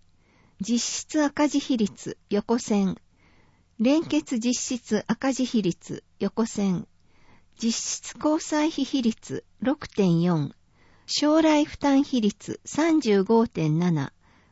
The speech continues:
中、国が定める基準を下回っており、健全な数値となっています。資金不足比率、水道事業会計、横線。下水道事業会計、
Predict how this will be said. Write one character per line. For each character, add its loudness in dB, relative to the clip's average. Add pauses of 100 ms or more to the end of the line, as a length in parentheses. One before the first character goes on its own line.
(220)
中、 0 (280)
国 2
が 2
定 0
め 4
る 2
基 -2
準 4
を 4
下 0
回 4
っ -10
て -6
お 0
り、 -6 (320)
健 4
全 4
な 4
数 0
値 -8
と -2
な 2
っ -8
て -8
い 0
ま -4
す。 -16 (1000)
資 -8
金 2
不 2
足 0
比 0
率、 -4 (260)
水 0
道 4
事 0
業 4
会 0
計、 -4 (200)
横 0
線。 -2 (640)
下 2
水 2
道 4
事 0
業 4
会 0
計、 -6